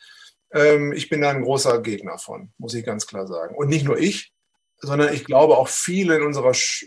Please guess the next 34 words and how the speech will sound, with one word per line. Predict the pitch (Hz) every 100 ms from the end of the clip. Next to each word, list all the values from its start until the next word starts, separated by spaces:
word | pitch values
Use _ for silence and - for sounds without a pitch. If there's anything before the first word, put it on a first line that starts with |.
| _
m, | 131 131 127 123
Lehrerschaft | - 160 196 185 - 175 165
und | 139
auch | 131
Schülerschaft, | - 180 165 156 151 147 - _ _ - _ _
äh, | - 135 131 -
finden | - 151 151 147 131
diese, | 139 131 131 127 123
diese | 120 123
Monokultur, | 127 190 214 196 165 160 156 151
die | 139
dann | 139 135 135 131 - _ _ -
vielleicht | - 127 139
so | 139 -
als | 127 - - _ _ _ _
Utopie | 156 147 131 - 208
dann | 180 156 147
verbunden | - 139 151 151 143
wird, | 135 135 135
gerade | 139
von | 143 151
einigen | 139 131 127 117
Tech-Unternehmen, | 156 160 - 156 143 135 135 135 135 127 _
<laughs> | - - _ _ - -
sage | 143 131
ich | 123
jetzt | 131 135
mal, | 127 123 123 - - - -
die | 131
finden, | 143 143 135 131 -
finden | 147 135
wir | 131
nicht | 123 - -
gut, | 110 107 98 -